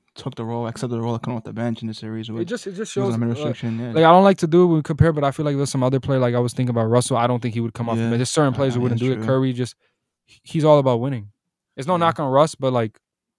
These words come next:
Speaker 2: we just know. Like, we <laughs> saw what happened with the Lakers. But,
Speaker 1: Yeah.
Speaker 2: uh, we, we, sorry, we're not talking about the team on Cancun. But anyways,
Speaker 1: <laughs>
Speaker 2: we, we talking about Go-, Golden State, and it just shows the character. He, he knew he was eventually gonna start,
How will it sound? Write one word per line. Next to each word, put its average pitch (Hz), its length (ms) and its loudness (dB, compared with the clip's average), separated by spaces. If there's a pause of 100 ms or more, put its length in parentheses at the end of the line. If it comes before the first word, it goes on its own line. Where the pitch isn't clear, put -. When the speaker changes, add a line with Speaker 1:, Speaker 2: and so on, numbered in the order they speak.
(160)
Speaker 2:
we 127 100 -6
just 127 180 -8
know. 107 280 -2
Like, 110 160 -6
we 117 80 -2
<laughs> - 0 -
saw 151 280 6
what 120 120 4
happened 113 220 0
with 110 100 -8
the 113 60 -8
Lakers. 107 260 -6
But, 117 160 0
Speaker 1:
Yeah. 104 60 -16 (220)
Speaker 2:
uh, 127 60 -4
we, 135 160 0
we, 131 140 -2
sorry, 123 200 0
we're 127 120 -2
not 127 120 0
talking 117 200 -4
about 113 80 -4
the 104 40 -12
team 113 200 -6
on 107 100 -6
Cancun. 101 480 -6
But 165 180 4
anyways, 165 400 6
Speaker 1:
<laughs> - 440 -8
Speaker 2:
we, 139 120 0
we 131 140 -2
talking 151 280 0
about 131 300 0
Go-, 127 280 0
Golden 123 240 0
State, 123 180 -6
and 120 140 -6
it 131 80 -6
just 123 180 -6
shows 123 400 -4
the 123 80 -12
character. 123 420 -4
He, 131 120 0
he 156 160 2
knew 220 120 6
he 220 60 8
was 196 80 4
eventually 151 320 0
gonna 131 120 0
start, 139 340 0